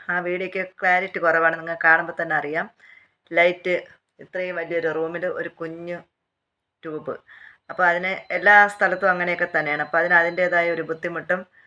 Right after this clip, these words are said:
കാര്യമൊക്കെ നമ്മുടെ വീഡിയോയ്ക്ക് ബാധിക്കുന്നുണ്ട്, നമ്മുടെ ഫേസിനെ ബാധിക്കുന്നുണ്ട്. അതുകൊണ്ട് ഞാൻ സിറ്റ് ഔട്ടിലൊക്കെ ചെന്നിരുന്നിട്ടാണ്. ഇപ്പോൾ ഒരു ദിവസം എന്തായാലും സിറ്റ് ഔട്ടിൽ ചെന്നിരുന്നപ്പോൾ നല്ലൊരു ക്ലിയർ ഉള്ളതുകൊണ്ട് ഒരാഴ്ച കൊണ്ട് നമ്മളിപ്പോൾ സിറ്റ് ഔട്ടിൽ തന്നെയാണ് ഇരുന്ന് ലൈവ് ചെയ്യുന്നത്.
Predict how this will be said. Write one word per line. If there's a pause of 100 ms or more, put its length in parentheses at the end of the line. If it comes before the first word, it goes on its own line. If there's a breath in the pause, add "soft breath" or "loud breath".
(280 soft breath)
കാര്യമൊക്കെ
നമ്മുടെ
വീഡിയോയ്ക്ക്
ബാധിക്കുന്നുണ്ട്,
നമ്മുടെ
ഫേസിനെ
ബാധിക്കുന്നുണ്ട്. (480 loud breath)
അതുകൊണ്ട്
ഞാൻ
സിറ്റ്
ഔട്ടിലൊക്കെ
ചെന്നിരുന്നിട്ടാണ്.
ഇപ്പോൾ
ഒരു (240)
ദിവസം
എന്തായാലും
സിറ്റ്
ഔട്ടിൽ
ചെന്നിരുന്നപ്പോൾ
നല്ലൊരു
ക്ലിയർ
ഉള്ളതുകൊണ്ട് (1400 loud breath)
ഒരാഴ്ച
കൊണ്ട്
നമ്മളിപ്പോൾ
സിറ്റ്
ഔട്ടിൽ
തന്നെയാണ്
ഇരുന്ന്
ലൈവ്
ചെയ്യുന്നത്.